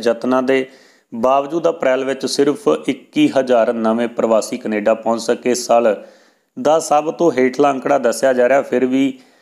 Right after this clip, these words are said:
ਇਮੀਗ੍ਰੇਸ਼ਨ ਵਿਭਾਗ ਨੇ ਉਮੀਦ ਜ਼ਾਹਰ ਕੀਤੀ ਹੈ ਕਿ ਮੌਜੂਦਾ ਵਰ੍ਹੇ ਦੌਰਾਨ ਟੀਚੇ,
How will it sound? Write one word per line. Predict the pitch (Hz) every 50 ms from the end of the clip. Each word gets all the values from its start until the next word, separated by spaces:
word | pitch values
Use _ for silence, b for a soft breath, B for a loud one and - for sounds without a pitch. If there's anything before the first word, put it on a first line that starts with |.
| B B 139
ਇਮੀਗ੍ਰੇਸ਼ਨ | 147 151 160 175 175 156 165 165 156 160 160 160
ਵਿਭਾਗ | 156 156 147 156 147 135 120 117
ਨੇ | 131 139
ਉਮੀਦ | 135 131 127 120 123 123 123
ਜ਼ਾਹਰ | 120 117 113 110 123 127
ਕੀਤੀ | 117 123 117 113 - 131 131
ਹੈ | 127
ਕਿ | - - 135
ਮੌਜੂਦਾ | 127 123 117 110 113 110 110 107 110 123 127 123
ਵਰ੍ਹੇ | 117 107 107 113 127 131 127 127 - - - _ _ _ - 123
ਦੌਰਾਨ | 110 120 123 127 123 123 127 135 139 147
ਟੀਚੇ, | 131 - - 135 131 127 - - - 131 117 101 95 B